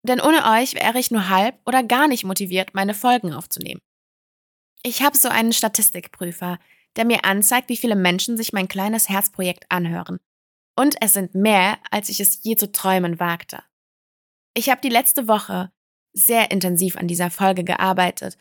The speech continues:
und es hat mir unfassbar viel Spaß gemacht. So viel, dass ich gar keine Zeit hatte, depressiv zu sein. Deswegen hoffe ich, die Folge gefällt dir genauso gut, wie sie mir gefällt. In der nächsten Episode werde ich dann über meinen Klinikaufenthalt berichten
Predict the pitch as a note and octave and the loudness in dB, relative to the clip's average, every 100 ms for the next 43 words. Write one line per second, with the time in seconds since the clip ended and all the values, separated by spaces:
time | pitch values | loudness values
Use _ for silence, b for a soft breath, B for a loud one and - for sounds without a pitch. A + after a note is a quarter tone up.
0 | _ _ - A#3 A3+ A#3+ A3+ - B3+ B3+ | _ _ -2 2 2 2 -2 2 2 4
1 | A#3 - G#3 G3+ F#3 - G3 G#3+ - F3+ | 0 0 -2 -4 -6 0 2 2 0 -2
2 | F3 E3+ - _ _ _ _ _ _ A3 | -4 -4 -8 _ _ _ _ _ _ -2
3 | C#4 F#4 - C4+ C4+ C#4+ D#4 _ _ - | 2 2 4 4 4 2 -4 _ _ -2
4 | A#3+ B3 - B3 C4 B3+ A3 - A3 A3+ | 0 0 2 0 2 2 0 0 -2 -2
5 | G3+ F3 F3 F#3 - G3 A#3 A3+ - F3+ | 0 -2 -2 -4 -2 0 0 0 -2 -4
6 | F3 E3+ F3+ _ _ _ _ _ _ _ | -4 -4 -6 _ _ _ _ _ _ _
7 | _ _ C4+ C#4+ C4 A#3+ A3 A3+ A#3 - | _ _ 0 0 0 -4 -2 0 0 0
8 | G3 G3 _ A3 G3+ B3+ A#3+ G#3 G#3 G#3 | -2 -4 _ -6 2 4 4 0 -2 0
9 | G#3 G3 F#3+ G3+ G#3+ A3+ G3 F#3+ F#3 F#3 | 0 0 -2 0 2 4 2 2 -4 -4
10 | F3 F3+ F#3 E3+ - - - _ _ _ | -4 -2 -2 -4 -10 -12 -16 _ _ _
11 | _ _ _ _ _ B3+ B3+ C4+ D4+ - | _ _ _ _ _ -2 4 6 4 2
12 | C4+ A3+ A3+ G#3 A3+ C4+ A3+ G#3+ G#3+ A3+ | 0 -2 0 2 4 4 4 2 2 0
13 | G3+ G3+ G3 F#3+ F3+ - A#3+ C4 - A#3 | 0 0 0 0 -2 -2 -2 -2 -2 -4
14 | - G3+ G3 G3 G3 G3 - G3 G3 | -2 -2 -2 -2 -6 -4 -6 -4 -6